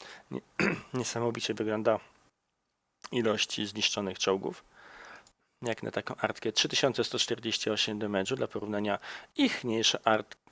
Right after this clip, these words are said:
ichniejsze arty tam nawojowały jedną trzecią w sumie tego, co kolega zrobił. Naprawdę świetny wynik. Dwa tysiące dziewięćdziesiąt cztery,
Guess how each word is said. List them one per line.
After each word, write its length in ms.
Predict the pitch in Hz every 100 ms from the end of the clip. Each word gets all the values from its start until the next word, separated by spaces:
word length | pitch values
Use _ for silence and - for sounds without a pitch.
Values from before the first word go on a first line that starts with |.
| _ -
ichniejsze 480 | 123 139 117 -
arty 380 | 120 117 - 113
tam 380 | 104 104 104 107
nawojowały 760 | 104 104 107 101 107 101 104 92 - - - -
jedną 320 | 120 120 117
trzecią 460 | 104 110 - 101 104
w 80 | -
sumie 460 | - 120 107 98
tego, 260 | - 104 101
co 120 | -
kolega 340 | - 101 95
zrobił. 380 | 95 107 101 147 139
Naprawdę 560 | 107 107 104 107 98
świetny 640 | - - - 117 - 107
wynik. 440 | 104 104 107 170 - - - - - _
Dwa 180 | - 156
tysiące 360 | 160 - 160 139
dziewięćdziesiąt 540 | 135 143 147 135 120
cztery, 760 | - - - 131 123 120 113